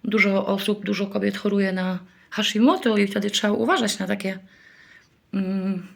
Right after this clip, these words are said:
na to, co się spożywa, zwłaszcza gluten czy, czy, czy laktozę. Ale nie, wszystko jest w porządku. Także nie wiem, nagle pojawiła się jakaś nietolerancja i to też nie zawsze.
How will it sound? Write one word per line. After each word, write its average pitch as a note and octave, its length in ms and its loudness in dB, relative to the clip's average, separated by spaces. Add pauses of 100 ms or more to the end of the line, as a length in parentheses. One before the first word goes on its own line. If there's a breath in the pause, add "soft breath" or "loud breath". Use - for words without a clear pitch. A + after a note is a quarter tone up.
(140)
na G#3 120 2
to, G3 100 -2
co G3 60 -4
się - 160 -2
spożywa, F#3+ 640 -2
zwłaszcza F3+ 320 -4
gluten G3 320 0
czy, F3+ 380 -4
czy, F3+ 280 -4 (1900 loud breath)
czy A3 100 2
laktozę. G#3 460 2 (1600 loud breath)
Ale F#4 220 4
nie, E3+ 140 4
wszystko - 280 -6
jest F#3 120 -6
w - 20 -18
porządku. E3+ 420 -6 (1000 soft breath)
Także F#3 280 -2
nie E3+ 120 -2
wiem, F3 140 -2
nagle G3+ 220 0
pojawiła E3+ 420 0
się F3+ 120 -4
jakaś E3+ 240 -4
nietolerancja F3 540 0
i - 60 -2
to C4+ 80 2
też F#4+ 220 -2
nie A4+ 100 0
zawsze. F3 420 0